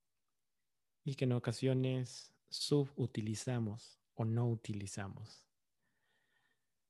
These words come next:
Así que en este momento te voy a invitar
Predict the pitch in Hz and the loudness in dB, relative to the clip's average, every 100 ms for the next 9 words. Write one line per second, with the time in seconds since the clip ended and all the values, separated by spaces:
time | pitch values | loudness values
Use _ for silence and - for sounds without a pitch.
0 | _ 127 - 165 180 175 156 123 113 - | _ -6 -2 2 6 8 8 6 2 -4
1 | _ _ _ _ _ _ _ _ _ _ | _ _ _ _ _ _ _ _ _ _
2 | _ _ 127 131 - 139 123 123 127 147 | _ _ -2 -2 0 0 2 0 -2 -2
3 | 127 120 123 123 117 113 113 113 156 - | -2 0 2 0 0 -2 -2 -2 -2 -8